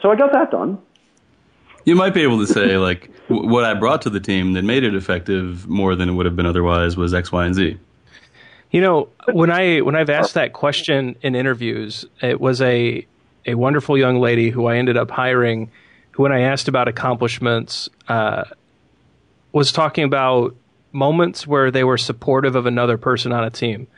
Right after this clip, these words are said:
Speaker 1: Yep.
Speaker 3: So a person was having a difficult situation, or where basically they had to use empathy,
Speaker 1: Yep.
Speaker 3: or, or just,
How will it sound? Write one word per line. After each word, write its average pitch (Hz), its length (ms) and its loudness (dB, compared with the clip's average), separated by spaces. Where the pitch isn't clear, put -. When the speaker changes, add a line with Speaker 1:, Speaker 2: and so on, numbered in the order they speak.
Speaker 1:
Yep. - 240 -2
Speaker 3:
So 139 160 0
a 120 60 0
person 139 320 -2
was 131 120 2
having 139 280 0
a 123 60 0
difficult 120 440 -2
situation, 120 800 -2
or 135 140 2
where 143 160 4
basically 156 400 2
they 139 160 2
had 143 180 0
to 131 60 -2
use 127 220 0
empathy, 117 560 -4
Speaker 1:
Yep. 214 140 2
Speaker 3:
or, 123 360 2
or 135 140 0
just, 143 340 0